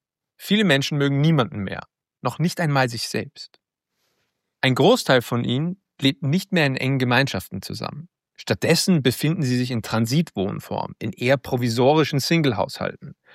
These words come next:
Allein in Wohnungen in Schuhkartongröße zu leben, statt zusammen in Wohngemeinschaften oder mit Partnern, ist nicht gesund für die gesellschaftliche Kohäsion. In der Phase, in der wir als Jüngere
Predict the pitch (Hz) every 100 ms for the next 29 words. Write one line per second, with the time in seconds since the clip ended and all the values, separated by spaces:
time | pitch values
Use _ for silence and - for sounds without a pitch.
0 | - - _ _ _ - 120 147 190 170
1 | 135 120 139 185 165 139 - 214 202 143
2 | 120 110 110 107 101 - 110 95 101 131
3 | 180 _ - _ - 131 - 135 117 123
4 | 165 156 120 135 185 165 131 127 135 -
5 | 135 117 113 - 123 151 113 104 147 _
6 | - _ - - - 147 190 - 185 143
7 | 147 175 - 143 139 123 127 135 - -
8 | 135 127 - 120 117 - 139 151 151 _
9 | _ _ _ _ 139 127 151 208 196 -
10 | - - 143 - _ - 127 135 135 120
11 | - 143 220 165 113